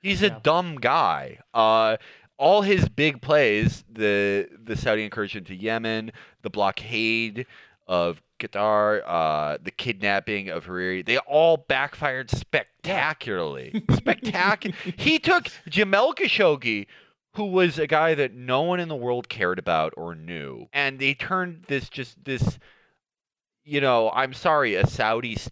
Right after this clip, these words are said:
Speaker 1: David Brooks into a martyr.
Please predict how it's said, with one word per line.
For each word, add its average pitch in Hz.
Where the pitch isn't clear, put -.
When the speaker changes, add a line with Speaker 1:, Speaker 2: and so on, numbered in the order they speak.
Speaker 1:
David 104
Brooks 120
into 127
a 110
martyr. 110